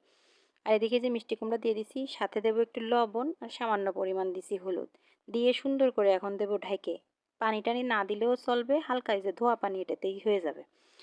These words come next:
এখন আমি রান্না করব হচ্ছে শুটকি। আমার মেয়ে আজকে আমার দিয়ে শুটকি কিনাইছে, স্কুল থেকে আসার সময় বলছে, "আগে, আগে শুটকি কেন, আমি অনেক দিন ধরে শুটকি খাই না।" তো ও আবার লোট্টা শুটকিটা অনেক পছন্দ করে, কিন্তু ঘরে লোট্টা শুটকি আমি আর আমার মেয়েই খাই,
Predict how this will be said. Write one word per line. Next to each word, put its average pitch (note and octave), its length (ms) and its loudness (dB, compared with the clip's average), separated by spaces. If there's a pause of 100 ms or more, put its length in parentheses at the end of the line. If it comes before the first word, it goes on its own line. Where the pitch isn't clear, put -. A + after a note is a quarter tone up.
(220)
এখন A3 340 4
আমি C4 140 2
রান্না A3 260 2
করব A#3+ 260 0
হচ্ছে C4 300 -2
শুটকি। F3+ 460 -4
আমার G#3 160 0
মেয়ে A3 240 -2
আজকে G#3+ 260 -6
আমার A3+ 220 -8
দিয়ে B3 140 0
শুটকি - 340 -10
কিনাইছে, E3 460 -6 (520)
স্কুল B3 240 0
থেকে B3+ 180 2
আসার A3 220 2
সময় A#3+ 220 -4
বলছে, A3+ 300 -4
"আগে, A3+ 140 -4
আগে A3 220 -4
শুটকি - 380 -6
কেন, E3+ 200 -2
আমি E3+ 140 -4
অনেক F#3+ 300 -4
দিন A3 160 -4
ধরে G#3+ 180 -2
শুটকি - 340 -10
খাই - 180 -12
না।" - 180 -10 (540)
তো A3+ 100 4
ও A#3 80 10
আবার A#3 200 8
লোট্টা G#3 300 2
শুটকিটা G#3+ 500 -2
অনেক G3 360 0
পছন্দ F#3 380 -6
করে, E3 240 -6 (240)
কিন্তু A#3+ 240 -4
ঘরে A#3+ 380 2
লোট্টা G#3+ 260 -2
শুটকি - 280 -6
আমি G3 240 0
আর F#3+ 60 0
আমার G3+ 180 -2
মেয়েই F3+ 380 -2
খাই, E3+ 200 -12